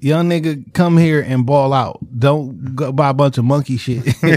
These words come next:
Speaker 1: Take that monkey shit off you, embarrassing us.
Speaker 2: Yeah, I'm just wa-, I'm just, I'm just really excited to see my Pistons ball next year. It's, it's coming. Detroit teams are coming back around. My Lions gonna be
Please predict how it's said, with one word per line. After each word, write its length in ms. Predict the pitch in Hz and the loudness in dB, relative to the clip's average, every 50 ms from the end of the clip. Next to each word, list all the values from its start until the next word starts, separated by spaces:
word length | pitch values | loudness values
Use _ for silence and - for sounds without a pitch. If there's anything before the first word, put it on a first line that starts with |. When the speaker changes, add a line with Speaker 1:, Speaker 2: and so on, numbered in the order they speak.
| 143 151 160 160 - 175 202 - 226 185 - | 2 2 0 0 -2 -2 -2 -2 -4 -4 0
Speaker 1:
Take 200 | - 170 165 156 160 | 0 0 2 2 2
that 120 | 160 151 | 0 2
monkey 320 | 147 156 156 147 - 151 143 | 2 2 2 0 0 -2 -2
shit 220 | 123 - 139 131 | -2 -2 0 0
off 220 | 135 127 127 117 - | 0 0 -2 -2 -2
you, 140 | 135 127 | -2 -2
embarrassing 560 | 120 117 117 127 123 123 117 113 113 117 117 - | -2 -2 -2 -2 -2 -2 -4 -6 -10 -12 -14 -14
us. 260 | - 98 - - - | -14 -16 -18 -6 0
Speaker 2:
Yeah, 120 | - 123 127 | 2 2 4
I'm 60 | 143 | 4
just 160 | 143 135 120 | 2 2 2
wa-, 160 | 123 127 - - | 2 2 2 2
I'm 200 | 120 123 131 120 | 2 0 2 2
just, 320 | 120 123 117 113 - - - 101 | 2 2 2 2 0 -4 -4 -4
I'm 120 | 104 107 | -4 -2
just 280 | 101 107 107 95 82 - | 0 0 -2 -2 -4 -4
really 320 | 95 104 110 110 107 104 | 0 2 2 4 4 2
excited 440 | 98 95 - - 117 98 98 92 87 | 2 0 2 2 2 2 2 0 -2
to 60 | 80 | -6
see 160 | - - - 95 | -6 -4 -4 -4
my 160 | 90 87 87 | -4 -6 -6
Pistons 400 | - - 104 85 - - 87 76 | -4 -4 -4 -4 -6 -8 -10 -8
ball 320 | 71 82 82 80 76 71 | -6 -4 -2 -2 -2 -4
next 300 | 76 76 76 - - - | -4 -6 -8 -8 -8 -8
year. 240 | 76 - - - - - - - _ - - _ _ _ _ _ - - - | -8 -10 -12 -14 -18 -20 -20 -20 _ -20 -20 _ _ _ _ _ -12 -4 -2
It's, 240 | 98 98 - - | 0 0 0 0
it's 160 | - 131 120 - | 0 -2 0 0
coming. 300 | - 214 196 196 185 - - 131 | 0 0 2 0 0 -2 -4 -4
Detroit 440 | 123 147 147 - 202 185 170 156 | -4 -4 0 2 2 4 4 2
teams 420 | - - 185 170 160 160 151 139 - | 2 2 2 2 4 2 2 2 2
are 140 | - 117 113 | 0 0 2
coming 280 | - 143 131 123 120 | 2 2 4 4 4
back 220 | 113 113 107 - - | 4 2 2 0 0
around. 280 | 101 101 98 92 87 90 | 0 0 0 0 0 0
My 100 | 92 95 | 0 0
Lions 520 | 101 104 117 123 131 131 131 131 131 110 | 2 2 2 2 2 2 2 2 2 2
gonna 220 | 123 127 120 117 | 2 2 2 2
be 400 | 107 123 123 120 120 120 117 113 | 2 2 2 2 2 0 -2 -4